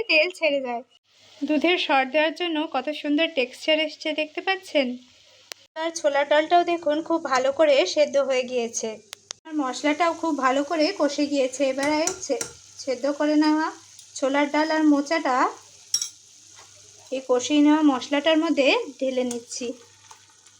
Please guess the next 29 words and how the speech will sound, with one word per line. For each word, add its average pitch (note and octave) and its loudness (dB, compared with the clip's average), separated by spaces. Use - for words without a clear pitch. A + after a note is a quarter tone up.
তারপরে E4 2
খুব D4+ -6
ভালো B3+ 0
করে D4+ 4
মিশিয়ে C#4+ -2
নিচ্ছি C4+ -4
মশলাটার A#3+ -4
সাথে। A#3 -4
এখানে C#4+ -12
শিলে D4+ -2
আমি C#4 -2
তিনটে C4 -10
মতন C#4+ -6
ছোট C#4+ -8
এলাচ C4+ 0
আর B3+ 2
এক A#3 -6
ইঞ্চ C4 -12
মতন C#4 -4
দারচিনি A#3+ -4
নিয়েছি, D4+ -6
এটাকেও B3+ -8
জল A#3+ -6
দিয়ে C#4 -4
খুব - -20
ভালো B3+ -2
করে C4+ 0
পিষে B3 -8
নেব। A3 -6